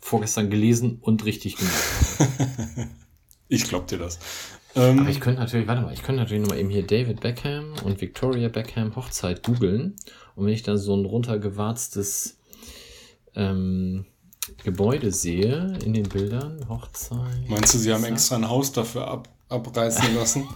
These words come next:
Speaker 1: <laughs> Erst gebaut und dann abgerissen, genau. So, David Beckham Hochzeit Bilder.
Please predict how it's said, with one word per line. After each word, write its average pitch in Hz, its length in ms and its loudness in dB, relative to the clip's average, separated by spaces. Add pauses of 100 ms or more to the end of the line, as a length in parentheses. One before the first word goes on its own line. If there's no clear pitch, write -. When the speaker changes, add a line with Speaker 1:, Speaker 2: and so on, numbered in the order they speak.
(280)
Speaker 1:
<laughs> - 460 2
Erst 117 520 0
gebaut 117 560 4
und 98 180 -4
dann 101 160 -2
abgerissen, 92 600 -8
genau. 90 320 -10 (880)
So, 85 640 -8 (360)
David 120 300 0
Beckham 107 320 -4
Hochzeit 98 440 -8
Bilder. 85 800 -4